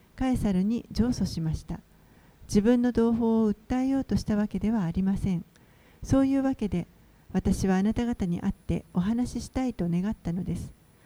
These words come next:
私がこの鎖につながれているのは、イスラエルの望みのためです。」すると、彼らはパウロに言った。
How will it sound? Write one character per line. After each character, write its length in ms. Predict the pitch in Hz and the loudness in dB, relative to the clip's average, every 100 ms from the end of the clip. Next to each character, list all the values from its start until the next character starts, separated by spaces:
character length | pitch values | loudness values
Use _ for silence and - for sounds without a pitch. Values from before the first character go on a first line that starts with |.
| - - - - | -20 -20 -8 0
私 340 | 202 247 277 | 2 2 0
が 100 | 262 | 0
こ 140 | - | 2
の 120 | 233 247 | 2 2
鎖 340 | - 247 247 | 0 0 0
に 140 | 240 | -2
つ 140 | 226 220 | 0 0
な 120 | 233 | 2
が 100 | 233 | 2
れ 120 | 233 | -2
て 120 | - | -2
い 100 | 226 | -2
る 100 | 226 | 0
の 160 | 214 180 | 2 2
は、 140 | 170 - - - - | 0 -6 -20 -20 -4
イ 80 | 196 | 0
ス 140 | - 254 | 2 2
ラ 120 | 277 | 2
エ 100 | 254 | 0
ル 120 | 175 | 0
の 180 | 165 - - | -2 -4 -2
望 260 | 170 175 233 | 0 4 2
み 100 | 247 | 2
の 140 | 240 | 0
た 140 | - | 0
め 120 | 202 180 | 0 0
で 120 | 165 | -2
す。」 160 | - - _ _ _ _ - | -6 -10 _ _ _ _ -14
す 160 | - 233 | -4 -2
る 100 | 247 | 0
と、 240 | - 254 - - - - | 0 0 -2 -20 -20 -10
彼 220 | - 208 180 | 0 2 4
ら 100 | 170 | 4
は 140 | 165 | 2
パ 200 | 240 254 | 2 2
ウ 60 | 233 | 4
ロ 80 | |
に 120 | 180 165 | 2 0
言 60 | |
っ 20 | 156 - | -4 -10
た。 180 | - 165 | -10 -10